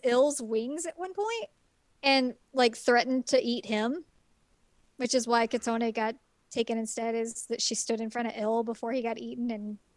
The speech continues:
s-, took the bitey out of the arm. Um,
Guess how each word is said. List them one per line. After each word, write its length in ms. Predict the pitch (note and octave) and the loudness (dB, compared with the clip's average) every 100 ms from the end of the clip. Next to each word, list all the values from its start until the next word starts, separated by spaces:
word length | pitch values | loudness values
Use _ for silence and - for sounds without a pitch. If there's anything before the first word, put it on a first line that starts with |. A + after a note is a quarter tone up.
| _ _ _ - | _ _ _ -16
s-, 240 | A#3 - - _ _ C4+ C#4+ B3 _ | -16 -16 -20 _ _ _ -20 -20 _
took 160 | - - | -16 -16
the 60 | G3 G#3+ | -14 -10
bitey 300 | G#3+ G#3+ A3 | -8 -8 -8
out 140 | A3 | -8
of 100 | G#3+ | -8
the 120 | G3+ | -8
arm. 280 | G#3+ A3 A#3 _ _ _ - - - - - - | -8 -8 -8 _ _ _ -20 -20 -20 -20 -8 6
Um, 460 | C#4 C#4+ C4+ B3 | 10 12 10 4